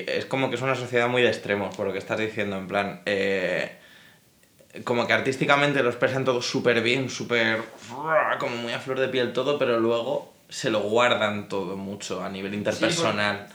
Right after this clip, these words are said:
Speaker 2: pero es eso,
Speaker 1: Es como lo que
Speaker 2: pero
Speaker 1: decíamos antes, es como el progreso tecnológico muy bien, pero el humano ya tal, el humano ahí se queda.
Speaker 2: Pero, pero
Speaker 1: Entonces,
Speaker 2: por eso
Speaker 1: claro.
Speaker 2: es-, esas son las, las contradicciones que tienen inclusive entre ellos, de que a, a nivel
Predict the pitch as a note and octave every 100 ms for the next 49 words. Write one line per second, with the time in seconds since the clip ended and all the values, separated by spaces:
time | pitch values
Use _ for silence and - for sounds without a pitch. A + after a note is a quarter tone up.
0 | - D3 D3 D#3+ - B2+ D3+ D3 C3+ C3
1 | C3+ C3 B2 A#2+ A2 B2 A#2 A2+ B2+ A#2
2 | B2+ C3+ D3+ D3+ D3 C#3 C#3+ C#3 C3+ C3
3 | B2 C3+ D3+ D3+ B2+ A2+ A#2 A#2+ B2 G2+
4 | G#2 F2+ F2+ F2 G#2 G2+ G2+ G#2+ G2 G2+
5 | - G2 - C#3+ G2+ A2 A#2 - A2 G#2+
6 | F#2+ - - - D3+ D3+ F#3+ G3 E3+ C#3+
7 | B2+ B2+ - - C#3 B2 B2+ A#2+ A2+ G#2+
8 | A2 - - - - C3+ C3+ A2+ D3+ D#3+
9 | - D#3 D#3+ D#3+ D#3 D3 B2+ B2 C3+ D3
10 | - B2 C3+ C#3 - - A#2+ A2+ A2+ A2+
11 | A2 A2 A2 - - - B2+ A#2 - -
12 | - _ _ _ - D3 C3+ C3+ D#3 E3+
13 | F3+